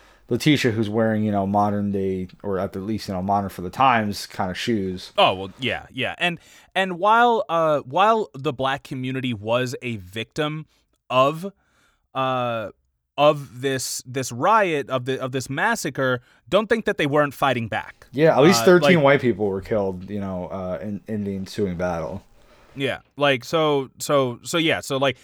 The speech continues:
Speaker 2: they were, they were definitely fighting back as best they could, but, you know, um, and, and there, <sighs> story-wise, there's a lot to go with the magic here, but bas-, long story short, she gets, she gets the Book of Names, and, um, you know,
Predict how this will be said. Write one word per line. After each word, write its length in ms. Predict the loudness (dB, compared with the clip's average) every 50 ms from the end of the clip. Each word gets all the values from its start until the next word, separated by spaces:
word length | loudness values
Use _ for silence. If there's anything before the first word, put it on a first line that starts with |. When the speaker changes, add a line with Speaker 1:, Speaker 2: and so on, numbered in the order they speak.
| _ _ -2
Speaker 2:
they 120 | 2 2 4
were, 120 | 4 2
they 200 | 0 0 0 0
were 100 | 2 2
definitely 380 | 4 4 2 2 2 -2 -6 -4
fighting 320 | 0 0 0 0 0 0
back 300 | 0 0 0 0 -2 -4
as 100 | -6 -6
best 240 | -6 -6 -6 -6 -6
they 140 | -8 -8 -4
could, 340 | -2 0 0 0 0 -2
but, 240 | -4 -6 -6 -6 -8 _ -12
you 100 | -10 -8
know, 180 | -8 -8 -8 -10 _ _ _ -20 -20 -20 _ -6
um, 400 | -2 2 2 2 2 0 -2 -8 -8 _ -2
and, 160 | -2 -2 -2 -4
and 140 | -6 -4 -2
there, 140 | -2 -2 -2 -6 -12 -14 -12 -12
<sighs> 280 | -14 -16 -20 _ _ -14
story-wise, 640 | -10 -6 -2 0 0 2 2 2 2 2 2 2 0
there's 100 | -4 -6
a 60 | -4
lot 260 | 0 0 0 0 0
to 60 | -2
go 180 | 0 2 2 2
with 160 | 2 0 -2
the 60 | -2
magic 540 | -2 0 2 4 4 4 2 2 -2 -4 -4
here, 180 | -2 -2 -2 0
but 160 | 0 2 2
bas-, 200 | 2 0 -2 -6 -2
long 240 | 2 4 4 4
story 180 | 4 4 2 2
short, 240 | 2 2 0 0 0
she 160 | -4 -8 -4
gets, 260 | -2 -2 -2 -2 -4 -8
she 180 | -8 -8 -6 -4
gets 200 | -2 -2 -2 -2
the 80 | -2 -2
Book 160 | -2 -2 -2
of 80 | -2
Names, 340 | -4 -4 -8 -10 -12 -14 -14 -8 -6
and, 260 | -4 -2 -2 0 0
um, 280 | 2 2 2 0 -2 -6 _ _ _ _ _ _
you 100 | -6 -4
know, 80 | -4